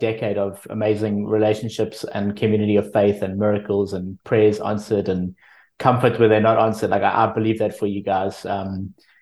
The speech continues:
in this next little while, and especially gonna be praying that your kids don't grow up to be, um, Australian sports supporters. I think that's a real big protection <laughs> prayer we wanna put over there.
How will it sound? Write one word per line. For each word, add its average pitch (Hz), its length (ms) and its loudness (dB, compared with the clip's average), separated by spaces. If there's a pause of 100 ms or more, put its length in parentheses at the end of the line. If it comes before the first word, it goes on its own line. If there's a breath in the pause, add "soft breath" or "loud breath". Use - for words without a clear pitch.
(140)
in 101 40 0
this 98 140 -2
next 110 160 0
little 107 200 4
while, 135 180 8
and 117 180 2
especially 139 460 2
gonna 120 220 4
be 110 80 0
praying 117 200 0
that 110 140 2
your 110 100 -2
kids 107 220 -4
don't 107 240 -4
grow 110 100 0
up 101 160 -2
to 104 80 -12
be, 101 340 -6
um, 98 280 -4
Australian 101 580 0
sports 107 340 -2
supporters. 104 540 -4
I 92 80 -4
think 101 180 -6
that's 101 220 0
a 107 80 4
real 104 240 4
big 107 180 0
protection 117 580 0
<laughs> - 0 -
prayer 135 220 6
we 131 60 8
wanna 127 220 4
put 131 160 -2
over 127 200 2
there. 139 200 -4